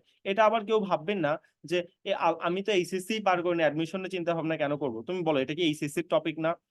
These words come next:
আমি কি এখানে তোমাকে একটা অ্যাডমিশনের টপিক দিছি?" না। তারপরে অ্যাডমিশন এখানে তোমার ফিফটি পার্সেন্ট কভার হয়ে যাবে, but এইচএসসি টপিকের মধ্যে দিয়ে। এই যে পার্সোনাল স্পিচ নাউন, এটা তো আমি জানি আসবে না,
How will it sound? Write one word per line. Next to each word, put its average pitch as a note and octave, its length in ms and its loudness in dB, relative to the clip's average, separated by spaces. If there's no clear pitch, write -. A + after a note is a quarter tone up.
আমি D#3 180 -2
কি F3 60 -2
এখানে E3+ 200 -4
তোমাকে E3+ 220 -2
একটা D#3 240 -2
অ্যাডমিশনের D3+ 380 -4
টপিক D#3+ 280 -4
দিছি?" D#3+ 360 -6
না। D3 260 -2
তারপরে G3+ 320 4
অ্যাডমিশন G3+ 340 2
এখানে G3 220 0
তোমার G3+ 180 0
ফিফটি F#3 280 -6
পার্সেন্ট E3 360 -4
কভার D3 240 4
হয়ে D3 120 0
যাবে, D3+ 240 -2
but E3+ 120 0
এইচএসসি F#3 440 -2
টপিকের E3 440 0
মধ্যে C3+ 320 -2
দিয়ে। G#2+ 200 -8
এই A3+ 120 -2
যে A#3 100 0
পার্সোনাল G3 360 2
স্পিচ G3 320 -4
নাউন, A#2+ 320 0
এটা G3 200 0
তো A3 120 -2
আমি F#3+ 280 2
জানি F3 260 2
আসবে C3+ 320 0
না, A2 200 -6